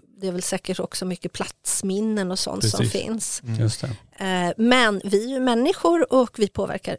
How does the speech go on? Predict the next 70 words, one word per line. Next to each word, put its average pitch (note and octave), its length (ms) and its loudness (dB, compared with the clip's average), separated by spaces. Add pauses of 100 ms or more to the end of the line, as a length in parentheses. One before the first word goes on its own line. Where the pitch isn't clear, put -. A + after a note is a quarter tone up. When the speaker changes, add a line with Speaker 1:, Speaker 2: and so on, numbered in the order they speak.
Speaker 1:
s-, - 180 -8
energimässigt, G#3 840 -2
såklart. - 680 -6
Så - 180 -4
är - 140 -2
det - 60 -10
ju. G#3 200 -8
Men A#3 280 0 (280)
att B3+ 160 -2
ju, B3 100 6
att - 300 2
jobba A#3+ 680 2
liksom G3+ 380 2
med G3+ 100 2
det G#3+ 40 2
här, - 100 -2
för - 140 2
grejen E4+ 340 0
är A3+ 40 -4
att A3 100 -16
det B3 60 0
är B3 40 2
mentalt C4 600 4
också. - 240 -4
När F3+ 100 0
jag G3 100 -2
känner F4+ 360 6
att G#3 120 0
jag G#3 40 2
har F#3+ 60 2
beskydd G3 380 -4
så - 120 -2
blir G#3+ 240 0
jag D#4+ 120 4
ju G#3+ 60 4
också - 440 -4
mer F#3+ 160 -4
beskyddad - 580 0 (160)
Speaker 3:
Mm. F#2+ 200 0
Speaker 1:
och G3 60 -2
känner F#3+ 300 -2
mig G#3+ 140 0
liksom F3 340 -4
starkare. F3+ 520 -2
Så G3 140 0
att, - 200 -6
att - 240 -8 (220)
jobba A3 280 2
mer C#4+ 280 -2
på - 140 -6
det, B3 280 4
för - 120 -12
då G3 80 0
kan C#4 200 -2
det E4 60 2
ju D4+ 60 2
också B3+ 260 -2
vara G#3+ 320 4
så G3+ 220 0
att G3+ 140 -4
de G3+ 160 0
känner F#3+ 360 0
att F#3+ 80 -8
de F#3+ 140 -2
också F3+ 280 -4
kan E4 340 2
utsätta - 420 -2
er - 40 -4
för - 160 -10
mer. E4 360 -6